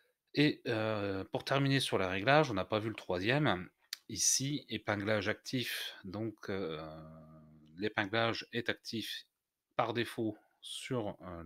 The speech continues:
les ordinateurs de bureau, les tablettes et les mobiles. Alors, heu, sur mobile, je pense que, heu, ça risque de poser problème.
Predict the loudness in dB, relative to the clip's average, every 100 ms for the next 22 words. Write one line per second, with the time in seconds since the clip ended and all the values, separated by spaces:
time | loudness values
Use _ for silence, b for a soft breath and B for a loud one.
0 | -10 -8 -6 -4 -2 -2 -2 -6 -6 -2
1 | 0 2 2 0 0 -2 -2 -18 _ _
2 | -2 0 2 0 -2 -6 -10 _ B B
3 | B B B B -2 -2 -4 -10 _ _
4 | -16 -12 -12 -12 -14 -16 -18 -20 -20 -20
5 | -20 -20 -20 -20 -20 -20 _ _ -12 -8
6 | -2 0 2 0 0 0 -2 -8 B B
7 | B B B B -14 -8 -8 -6 -4 -6
8 | -4 -2 -2 -4 -8 -10 -10 -12 -10 -10
9 | -8 -8 -8 -8 -8 -8 -8 -8 0 2
10 | 2 0 -2